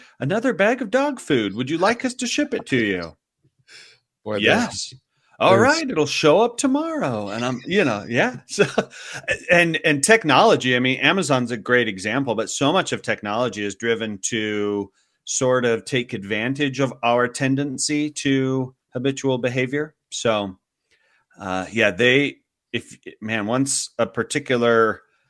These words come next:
Speaker 1: retail outlet gets you, they do everything they can to make it as easy as possible to just do the same thing. Because, yeah, would you rather just say, "Yes, Amazon, send me my case of coffee," or whatever it is?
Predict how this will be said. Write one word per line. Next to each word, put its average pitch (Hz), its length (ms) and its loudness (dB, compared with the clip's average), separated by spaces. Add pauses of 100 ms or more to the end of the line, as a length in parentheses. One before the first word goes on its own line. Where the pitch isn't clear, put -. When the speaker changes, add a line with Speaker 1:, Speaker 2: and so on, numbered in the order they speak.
(240)
Speaker 1:
retail 120 480 2
outlet 101 340 -2
gets 117 300 -2
you, 87 320 -4 (240)
they 117 140 2
do 120 260 -2
everything 131 380 2
they 110 100 -2
can 120 320 -2
to - 80 -8
make 104 240 -4
it 107 160 -6
as 107 220 -6 (100)
easy 131 360 2
as 113 120 0
possible 101 460 0
to 92 160 -10 (100)
just 104 520 -2 (220)
do 101 240 -4
the 98 140 -10
same 90 360 -6
thing. 113 420 -6
Because, 98 440 -4 (960)
yeah, 113 200 -6
would 131 140 2
you 131 120 2
rather 143 440 4
just 143 240 0
say, 135 120 4
"Yes, 135 300 4
Amazon, 123 360 0
send 131 220 0
me 135 120 4
my 113 640 0 (280)
case 120 280 -2
of 98 120 -12 (180)
coffee," 123 380 0
or 110 80 0
whatever 98 300 -2
it 92 60 -6
is? 90 220 -4